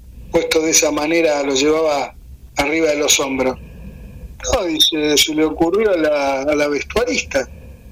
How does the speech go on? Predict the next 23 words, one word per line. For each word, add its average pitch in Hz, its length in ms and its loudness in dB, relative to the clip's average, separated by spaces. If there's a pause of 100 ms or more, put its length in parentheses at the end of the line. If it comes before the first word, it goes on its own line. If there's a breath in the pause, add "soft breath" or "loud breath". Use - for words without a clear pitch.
(200)
Dice, 302 320 2
"No, 285 220 2
no, 277 400 2 (800)
no, 143 260 2 (100)
se - 80 -2
le 151 80 4
ocurrió 185 480 2
y 151 180 -2 (240)
lo 151 300 4
pensó 180 320 4
así". 311 320 0 (640)
Dice, 165 200 4
"Mi 165 100 4
abuelo 196 340 2
siempre 202 380 2
llevaba 156 320 4
un 160 200 0
poncho 170 380 0
blanco 156 320 0
arriba 147 220 2
de 135 60 2
los 135 200 0
hombros". 120 300 -8